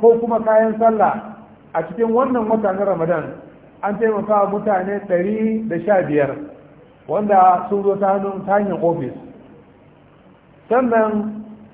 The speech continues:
a shekarar da ta wuce, ɓangaren aure, su waɗannan sabbin musulunta,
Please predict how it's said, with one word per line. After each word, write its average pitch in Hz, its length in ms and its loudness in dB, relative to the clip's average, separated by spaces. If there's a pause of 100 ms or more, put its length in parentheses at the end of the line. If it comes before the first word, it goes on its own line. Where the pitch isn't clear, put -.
(460)
a 175 80 -2
shekarar 208 460 0
da 214 180 4
ta 240 60 6
wuce, 185 500 0 (960)
ɓangaren 226 480 2
aure, 202 400 4
su 220 60 -2
waɗannan 233 380 0
sabbin 196 200 -4
musulunta, 196 720 -2